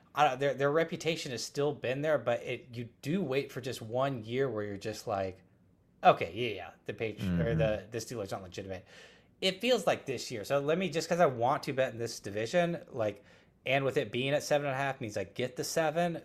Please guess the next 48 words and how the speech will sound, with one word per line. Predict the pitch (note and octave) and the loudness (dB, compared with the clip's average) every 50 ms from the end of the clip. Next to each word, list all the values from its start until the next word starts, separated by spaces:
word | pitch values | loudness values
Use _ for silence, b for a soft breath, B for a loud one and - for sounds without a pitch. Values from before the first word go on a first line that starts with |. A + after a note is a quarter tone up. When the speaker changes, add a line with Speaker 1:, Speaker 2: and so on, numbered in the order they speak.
| - | -4
Speaker 1:
like, | E3 C3 A2+ G#2+ G2+ - - - | -2 0 0 0 -2 -4 -8 -6
give | - C#3+ D#3 | -4 -2 0
me | E3+ D3+ | 0 0
the | A#2 A#2 A#2 | 0 2 0
under | A#2 A#2 A2+ A#2+ A#2+ | 0 0 0 0 0
on | A#2 A2+ A2 | 0 0 0
this | A2 A2 A2+ A2+ - - b b b | 0 0 0 -2 -2 -8 b b b
because | - D3+ C#3 - E3 D#3 C3+ A#2 | -4 -4 0 2 4 4 4 4
they're | B2+ B2 A#2+ | 2 2 2
in | A2+ G#2+ | 2 0
the | G#2+ G2+ G2 | -4 -4 -4
A | G2 F#2 F2 F2 | -4 -6 -6 -8
F | F2 - | -10 -12
C. | - - - - - - _ _ _ _ _ _ _ _ _ _ _ _ _ _ _ _ _ _ _ _ _ _ _ _ _ _ _ _ _ _ _ _ _ _ _ _ _ - | -14 -14 -16 -16 -20 -20 _ _ _ _ _ _ _ _ _ _ _ _ _ _ _ _ _ _ _ _ _ _ _ _ _ _ _ _ _ _ _ _ _ _ _ _ _ 4
Give | D3 D3+ | 4 6
me | D3+ C#3+ | 6 6
one | C#3 C#3 C3+ | 4 4 4
Mabby | C3 B2 A#2 A#2 | 4 4 4 4
dollar | G#2 G#2 G2+ G2 G2 | 2 2 2 0 0
on | F#2+ F2+ | -4 -6
the | F2 F2+ | -8 -10
under | G2+ F#2+ F2+ D#2+ D#2 - _ _ - | -10 -10 -12 -16 -18 -20 _ _ -4
on | B2 A#2 | -2 -2
the | G#2+ | -4
Steelers. | F#2+ - - - - - - - - - - _ _ _ _ _ _ | -6 -8 -10 -14 -14 -16 -18 -20 -20 -20 -20 _ _ _ _ _ _
Sorry, | - - - B2 A2+ A2+ G#2+ | -6 -2 0 0 2 2 2
but | G#2 G#2 | 4 8
Speaker 2:
I | |
Speaker 1:
it's | A2+ | 10
Speaker 2:
like | G#2+ G#2 G2+ G2 | 10 10 10 10
it. | G#2+ G#2 G#2 - _ _ _ _ _ _ _ _ _ _ _ - | 8 4 4 4 _ _ _ _ _ _ _ _ _ _ _ 6
I | A#2+ B2 | 8 10
like | A2+ G#2 G2 - - | 12 10 10 10 10
Speaker 1:
I | D#3+ | 10
Speaker 2:
it. | D3 | 10
Speaker 1:
thi-, | F#3+ D3+ | 10 10
I | D3 E3 | 8 8
think | E3 F#3+ F3 F3+ | 8 8 8 8
a | |
little | D#3+ D3+ D#3+ D#3+ D#3 | 8 8 8 6 8
bit, | D3 D#3 D3 D3+ C#3+ | 8 8 8 8 6
you | C#3 C3+ | 4 6
know, | B2+ | 6
I | A#2+ | 6
think | A#2 - D3+ - | 6 4 0 -2
Trubisky | - D3 C3 C#3 C3+ B2+ - - - C3 A#2 | -2 -2 0 0 0 0 -2 -4 -4 -4 -4
starts | - - - B2 G#2 G2+ - - | -2 -2 -2 0 0 -2 -4 -2
out, | - C#3+ C#3 C#3 C#3 C#3 - - | 0 2 4 6 4 4 4 0